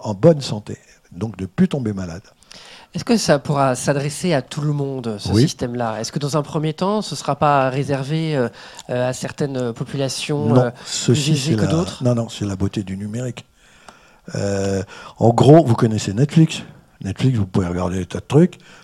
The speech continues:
Speaker 1: Pourquoi neuf dollars par mois ? eh bien, vous allez suivre votre san-, mes petits-fils vont suivre leur santé en prédictif pour dix dollars par mois sur le cloud de, de, de, de Apple, de Google, ou qui vous voulez.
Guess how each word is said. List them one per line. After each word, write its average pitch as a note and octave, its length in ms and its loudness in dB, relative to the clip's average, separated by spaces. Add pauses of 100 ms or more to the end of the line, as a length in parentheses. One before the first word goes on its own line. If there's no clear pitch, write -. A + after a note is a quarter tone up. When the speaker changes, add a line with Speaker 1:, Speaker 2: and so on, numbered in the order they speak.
Speaker 1:
Pourquoi A2 340 0
neuf G2+ 160 -2
dollars A2+ 280 2
par C#3 140 4
mois ? D#3+ 280 4 (420)
eh G#2 60 -2
bien, A2+ 160 4
vous A2+ 200 4
allez A2 120 4
suivre A2 380 4
votre G2+ 200 2
san-, A#2 140 -6
mes C3 160 4
petits-fils D3 400 -2
vont A2 140 2
suivre G#2+ 340 2
leur G2+ 140 -2
santé A2 260 -6
en F2+ 80 0
prédictif A#2 520 -2 (380)
pour F#2+ 180 -2
dix G#2+ 120 -4
dollars G#2 320 -2
par F#2 180 -8
mois A2 220 -4
sur G2+ 380 -4
le F#2 180 -4
cloud G2 420 -4
de, E2+ 120 -8 (460)
de, F2 260 -6
de, F2 460 -6
de F2 100 -6
Apple, B2 600 6
de F#2+ 100 0
Google, A2+ 500 0
ou A2+ 80 0
qui - 200 0
vous D3 140 6
voulez. C3 240 2